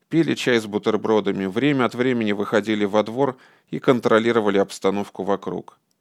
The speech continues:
Правда, сейчас меры предосторожности были излишни. Но оба понимали, если они переступят черту, то оглядываться придётся даже во сне.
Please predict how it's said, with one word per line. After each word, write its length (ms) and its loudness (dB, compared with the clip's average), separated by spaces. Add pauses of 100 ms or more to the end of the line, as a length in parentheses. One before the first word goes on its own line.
(680)
Правда, 340 4
сейчас 480 0
меры 240 2
предосторожности 920 -2
были 360 0
излишни. 580 -6 (580)
Но 180 2
оба 140 4
понимали, 720 0 (300)
если 400 2
они 220 2
переступят 600 -2
черту, 560 -4 (320)
то 120 0
оглядываться 640 0
придётся 520 -6
даже 280 -2
во 120 0
сне. 400 -8